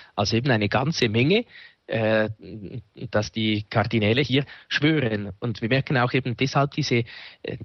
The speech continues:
nicht Geheimnistuerei, sondern diese Abschirmung, damit wirklich eben ganz frei, äh, der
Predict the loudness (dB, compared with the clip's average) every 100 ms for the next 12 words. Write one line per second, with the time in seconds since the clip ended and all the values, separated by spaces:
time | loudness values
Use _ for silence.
0 | -4 -2 0 0 2 2 2 0 -2 0
1 | 2 2 2 2 0 -4 -2 -2 0 0
2 | 0 0 0 -2 0 0 2 2 0 0
3 | -4 -14 -4 0 2 0 -2 -2 -2 -2
4 | -2 -4 -2 0 0 0 -2 -2 -6 -6
5 | -6 0 2 2 0 -6 _ -2 -2 -2
6 | -4 -2 -4